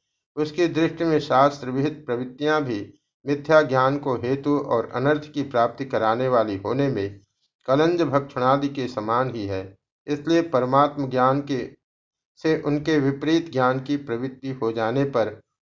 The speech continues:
उनका भी अभाव हो जाना उचित ही है। ननु तत्र युक्तः नित्यानां तु केवल शास्त्र निमित्तत्वात् अनर्थत्वाभावाच्चाभावो न युक्त इति चेत।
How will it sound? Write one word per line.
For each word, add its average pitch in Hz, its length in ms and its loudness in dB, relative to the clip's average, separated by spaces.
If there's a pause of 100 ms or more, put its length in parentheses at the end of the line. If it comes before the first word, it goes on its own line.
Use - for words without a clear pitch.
उनका 143 340 4
भी 139 360 -2
अभाव 113 360 2
हो 110 120 -4
जाना 113 460 -2
उचित 123 300 -4
ही 95 120 -6
है। 85 340 -6 (420)
ननु 165 320 0
तत्र 165 340 -2
युक्तः 127 640 -4
नित्यानां 147 840 2
तु 156 260 -4
केवल 139 480 -2
शास्त्र 135 680 2
निमित्तत्वात् 123 1040 -2 (480)
अनर्थत्वाभावाच्चाभावो 131 2750 2
न 127 360 -2
युक्त - 360 -10
इति 101 280 -8
चेत। 85 380 -6